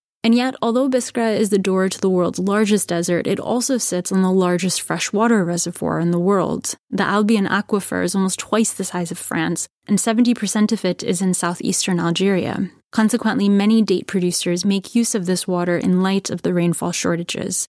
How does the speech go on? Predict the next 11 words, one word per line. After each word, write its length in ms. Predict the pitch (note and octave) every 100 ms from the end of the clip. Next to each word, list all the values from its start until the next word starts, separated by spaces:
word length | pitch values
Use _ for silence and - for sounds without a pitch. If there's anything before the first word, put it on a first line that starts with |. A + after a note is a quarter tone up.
| -
and 100 | G3
they 120 | G3
drill 420 | F#3 G3+ A3+ A#3
local 360 | G3 F#3 - F#3
wells 440 | F#3+ F#3 E3+ E3
in 140 | - E3+
their 140 | E3
garden 460 | E3+ F3 F3 D#3+ D#3+
down 260 | D#3 E3
to 200 | - -
it. 160 | E3